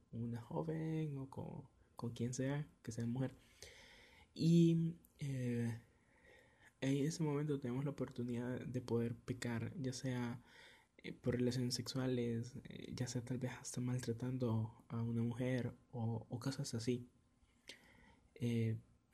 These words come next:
y tú puedes decir, "Sí, vaya, no sé, muchas personas han de, han de decir, pero sí, Dios está ahí". Pero, mm,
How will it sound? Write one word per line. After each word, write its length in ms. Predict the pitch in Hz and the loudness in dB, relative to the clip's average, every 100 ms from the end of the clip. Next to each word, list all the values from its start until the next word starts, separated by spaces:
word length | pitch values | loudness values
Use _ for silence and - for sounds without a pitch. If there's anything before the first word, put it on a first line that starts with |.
| _ _ _ _ | _ _ _ _
y 100 | 139 | -2
tú 140 | 135 139 | 0 2
puedes 200 | 147 143 | 4 4
decir, 360 | 143 160 135 - | 4 4 4 2
"Sí, 320 | - 165 185 - - | 2 6 4 2 -6
vaya, 200 | 160 151 - - | -4 -4 -8 -8
no 140 | 170 139 | -4 0
sé, 200 | 147 139 | 2 2
muchas 300 | 131 135 139 | 2 0 -2
personas 500 | 156 143 143 139 139 - | -2 -2 0 -2 -4 -6
han 100 | 135 | -2
de, 580 | 135 131 - 135 131 - | 0 0 -4 -6 -8 -8
han 100 | 131 | 0
de 80 | 190 | 2
decir, 360 | 135 - 80 - | 4 2 -2 -2
pero 340 | - 131 120 113 | 0 2 2 0
sí, 200 | - 156 | -2 0
Dios 180 | 135 135 | 2 0
está 200 | 143 120 | -2 0
ahí". 300 | 135 135 - - _ _ - | 4 2 0 -16 _ _ -12
Pero, 480 | - 131 123 117 113 - | -4 0 2 2 -2 -10
mm, 500 | - 131 123 123 117 | -8 -4 -4 -2 -2